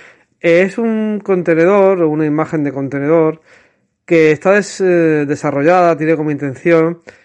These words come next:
que una vez desplegado ese contenedor en nuestro entorno, nos ayude a tener actualizados el resto de, de imágenes de, de los contenedores que tenemos en desplegados, ¿vale?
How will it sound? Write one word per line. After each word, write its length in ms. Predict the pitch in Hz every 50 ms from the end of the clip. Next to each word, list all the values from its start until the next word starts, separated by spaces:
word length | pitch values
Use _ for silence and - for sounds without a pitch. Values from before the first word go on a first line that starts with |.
| _ _ _ _ _
que 80 | - 160
una 220 | 156 156 175 180
vez 120 | 180 185 175
desplegado 840 | 170 165 - - 156 151 151 147 170 175 170 165 160 160 180 180 170 160
ese 220 | 151 - 160 143
contenedor 640 | 131 147 143 127 143 139 139 147 160 165 165 170 175
en 100 | 160 143
nuestro 200 | 143 131 - 143
entorno, 520 | 131 123 - 165 160 156 151 151 156 160 160 _ _ _ _ _ _ _
nos 280 | - 170 170 180 185 185
ayude 520 | 202 175 160 165 160 160 175 180 190 185 175
a 140 | 147 143 139
tener 240 | - 143 139 139 147
actualizados 1200 | 151 156 - - - 156 151 147 139 - - 143 139 143 143 147 147 156 165 165 165 - - _ _ _ _ _ _ -
el 140 | - 165 151
resto 280 | 147 156 139 - 170
de, 640 | 160 160 156 151 143 139 131 131 123 120 120 113 104 - _ _ _
de 280 | - - 143 131 143 139
imágenes 840 | 131 143 147 147 - - 165 156 160 160 165 170 165 156 - - - -
de, 400 | 143 143 135 127 123 120 123 120
de 100 | 113 123
los 140 | 117 113
contenedores 840 | - 139 131 120 127 120 123 127 147 180 175 151 120 - - - _ _ _ _ _ - _ _ _ _ _ _ _ _
que 120 | - 156
tenemos 420 | 135 139 139 135 139 143 143 135 143
en 480 | 139 135 131 127 120 117 117 123 123
desplegados, 720 | 123 131 117 - - 131 123 120 110 107 107 104 107 107 107
¿vale? 320 | 113 117 127 143 156 156